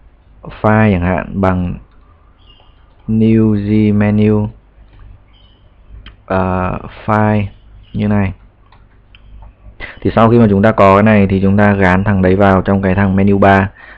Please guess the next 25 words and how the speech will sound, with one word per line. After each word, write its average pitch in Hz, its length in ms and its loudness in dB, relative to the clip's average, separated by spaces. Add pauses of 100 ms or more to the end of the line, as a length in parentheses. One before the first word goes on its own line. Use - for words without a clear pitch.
(100)
M 90 120 -4
N 87 300 -2
U 87 300 -2
ba 98 320 0 (2000)
chấm 85 360 -4
add. 107 300 -4 (1120)
Ví 107 80 -8
dụ 104 120 -2
đây 98 140 -2
là 98 200 -2
file, 101 300 0
ví 98 40 -4
dụ 101 100 -4
như 101 120 -6
này. 95 280 -4 (400)
Thì 104 100 -2
bây 101 120 2
giờ 101 260 2 (280)
xuống 95 260 -6
dưới 101 100 0
này 98 280 -2
tí, 92 240 -2 (440)
frame 104 420 2
chấm 95 420 -2 (180)
set 104 220 -2